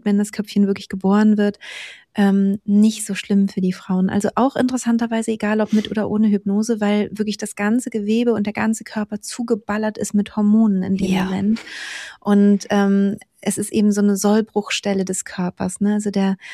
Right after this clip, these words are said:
Speaker 1: der Damm, dass der sich so ein bisschen aufdehnt und vielleicht auch so ein bisschen einreißt oder so. Es hört sich ganz schrecklich an, wenn man das noch nie erlebt hat und da noch nicht viel drüber weiß. Aber es ist eben, wie gesagt, so eine Sollbruchstelle, die auch super gut hinterher verheilt.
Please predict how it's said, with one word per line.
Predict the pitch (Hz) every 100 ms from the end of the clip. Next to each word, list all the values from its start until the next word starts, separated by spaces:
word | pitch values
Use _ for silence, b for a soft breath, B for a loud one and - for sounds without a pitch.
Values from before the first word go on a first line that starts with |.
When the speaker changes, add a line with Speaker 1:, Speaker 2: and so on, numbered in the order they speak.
| B _
Speaker 1:
der | 202 196
Damm, | - 214 208 190 196 208 214
dass | 208 190
der | - 202
sich | 196 196
so | 202
ein | 196
bisschen | 233 240 - 208 202 208
aufdehnt | 202 214 - 208 202
und | 202
vielleicht | - 208 208
auch | 196
so | 208
ein |
bisschen | 196 208 -
einreißt | 208 214 202 196 -
oder | 196 196
so. | 196
Es | - -
hört | 190 202
sich | 202
ganz | - 214 226
schrecklich | - 214 220 214 -
an, | 190 214 240 233
wenn | 208
man | 202 196
das | 196 -
noch | 185
nie | 214 220
erlebt | 220 202 214 -
hat | 208 202 -
und | 196 190 -
da | 202 202
noch | 196
nicht | 208 208
viel | -
drüber | 208 208 190
weiß. | 196 196 208 - B B B B B B _
Aber | 196 196
es | 185
ist | 226 -
eben, | 202
wie | 202
gesagt, | 202 202 196
so | 196
eine | 185
Sollbruchstelle, | 190 220 - - - 202
die | 202
auch | 202
super | - 269 269
gut | 233 233
hinterher | 226 226 220 208
verheilt. | - 190 208 220 226